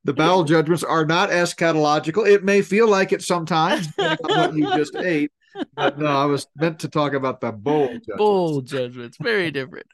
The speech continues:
Speaker 2: <laughs> Yeah, typo can really catch you. <laughs> That's for sure. Um, so then the, that kind of brings us to that next point, uh, that the extent of biblical revelation is also something that shows its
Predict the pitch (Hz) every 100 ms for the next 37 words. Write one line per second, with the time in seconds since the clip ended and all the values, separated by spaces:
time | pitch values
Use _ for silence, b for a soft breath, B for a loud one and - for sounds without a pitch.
0 | 196 156 185 180 139 - 180 170 151 143
1 | 135 143 143 135 135 139 - 101 180 269
2 | 294 - 185 - 233 - 233 - 226 247
3 | 196 247 226 - 202 233 170 - 170 156
4 | - _ - 196 180 - 170 233 220 151
5 | 151 147 185 214 _ - 202 143 196 277
6 | 233 - 127 117 135 147 147 - - 185
7 | 170 - - 131 107 131 123 131 123 123
8 | 113 - 139 - - 202 302 330 - 147
9 | 117 120 113 110 117 117 110 107 104 -
10 | 110 101 B B B - 143 - 135 160
11 | - 139 113 110 - 147 127 131 120 120
12 | 120 117 - _ - - 160 160 156 135
13 | - 139 127 -